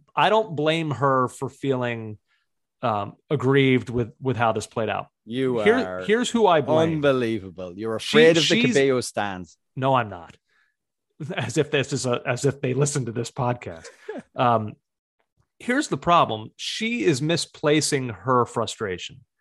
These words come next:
Speaker 1: It should not be with the fans of the teams. Um, it should be with uefa. It should be with the event organizers.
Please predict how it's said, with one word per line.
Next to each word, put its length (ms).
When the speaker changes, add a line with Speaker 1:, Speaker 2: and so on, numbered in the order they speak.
Speaker 1:
It 100
should 160
not 260
be 160
with 160
the 60
fans 340
of 60
the 60
teams. 560
Um, 360
it 240
should 160
be 100
with 160
uefa. 640
It 100
should 140
be 80
with 120
the 120
event 320
organizers. 680